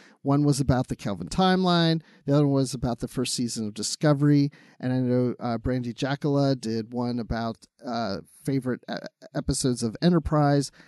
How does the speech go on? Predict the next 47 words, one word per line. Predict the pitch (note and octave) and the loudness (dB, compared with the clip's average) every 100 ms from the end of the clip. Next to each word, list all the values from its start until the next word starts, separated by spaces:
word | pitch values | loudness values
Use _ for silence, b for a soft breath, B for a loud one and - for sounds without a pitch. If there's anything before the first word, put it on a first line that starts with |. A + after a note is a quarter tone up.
| b | b
And | D3 | 0
it's | D#3 | 2
a | D#3+ | 0
great | B2 D#3+ F3+ | 4 6 6
way | C3+ D3 C3 | 4 2 4
to | C3 | 4
meet | C3+ C3 A#2+ | 4 4 2
other | A#2 | 0
Star | G#2+ - A2+ | -2 -2 -4
Trek | A2+ B2+ B2+ | -2 -6 -4
fans. | C#3 C#3 C3+ C#3+ C#3+ - - | 0 2 4 2 0 -8 -10
Uh, | A2+ G#2+ G#2 | -6 -4 -6
so | - A2 A2 G#2 | -6 -2 -2 -4
that | - A#2 A2+ B2 A#2+ _ _ - | -12 -10 -4 -4 -4 _ _ -4
is | C3 | -4
a | A2+ F#2+ _ _ _ _ _ _ | -4 -8 _ _ _ _ _ _
big | D3 B2 | 2 2
plus, | - B2 F2 - - - | -2 -2 -4 -8 -12 -10
just | G#2+ - - _ _ _ _ _ | -8 -8 -10 _ _ _ _ _
pushing | - G3 F#3 D3+ | 4 4 6 4
that | B2+ - _ _ _ _ _ _ - | 4 0 _ _ _ _ _ _ -6
out | C3+ - | -6 -4
there | A2 G2 G2+ _ | -6 -6 -10 _
just | - G#2 - - | -8 -6 -6 -8
because | A#2+ B2+ A2 - | -4 -2 -2 -6
it's | - | -2
a | B2 | -2
lot | A2 G#2+ | 0 -2
of | |
fun. | B2 A2 | -4 0
That's | C#3+ - | 0 2
how | D#3+ | 4
a | |
lot | C#3+ C3+ C3+ | 4 6 4
of | A2 | 2
the | |
hosts | - F3+ D3 - - - b b b | 4 6 6 4 -8 -12 b b b
on | C#3 | 0
Trek | - D3+ | 2 2
F | C#3 E3+ | 4 6
M | F3+ C#3 - | 6 6 2
got | A#2 - | 0 2
involved, | B2+ E3 E3 G#2 - _ | 6 8 6 4 -4 _
was | A#2+ - | -4 -4
through | A#2+ A2 G2+ | -2 0 0
that | G2 - | -4 -4
group. | G#2 F2 | -6 -6